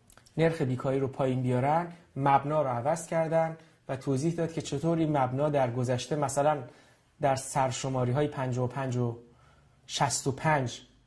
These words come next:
اگر اشتباه نکنم طبق گفتگو-، گفته‌های ایشون، مثلاً در سرشماری‌های پنجاه و پنج و شصت و پنج مبنای اشتغال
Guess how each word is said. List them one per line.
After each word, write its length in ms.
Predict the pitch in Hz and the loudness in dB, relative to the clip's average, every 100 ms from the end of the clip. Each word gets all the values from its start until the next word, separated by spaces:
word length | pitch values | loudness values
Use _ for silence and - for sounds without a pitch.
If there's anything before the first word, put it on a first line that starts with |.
| _ _ | _ _
اگر 260 | 135 135 131 | -4 -2 -4
اشتباه 500 | 208 - 135 143 139 | -4 -2 2 2 2
نکنم 400 | 123 120 127 131 | -4 -6 -4 -4
طبق 360 | 123 123 123 123 - - _ - | -4 -6 -4 -6 -10 -20 _ -10
گفتگو-، 580 | - 117 131 131 127 143 131 | -10 -4 -2 0 -2 -2 -6
گفته‌های 380 | 127 127 127 | -4 -2 0
ایشون، 320 | 127 120 131 123 - - - - - - | 0 -2 -6 -8 -12 -20 -20 -20 -20 -4
مثلاً 320 | 139 127 147 | -2 2 2
در 260 | 156 147 131 | 4 4 4
سرشماری‌های 760 | - 143 131 143 135 131 139 156 | 0 -2 -2 -4 -2 -2 -2 -4
پنجاه 420 | - 131 127 127 | -4 -4 -2 -2
و 20 | |
پنج 280 | 127 156 139 | 0 -2 -2
و 40 | |
شصت 300 | 123 131 - | -2 -4 -2
و 40 | 127 | -4
پنج 340 | 147 139 120 - - - _ _ | -2 -2 -4 -8 -20 -20 _ _
مبنای 840 | 139 139 131 135 143 165 143 127 117 - - _ | 2 4 4 0 2 2 2 0 -2 -6 -20 _
اشتغال 720 | 143 135 - 143 143 156 135 | -2 -2 -2 0 4 2 2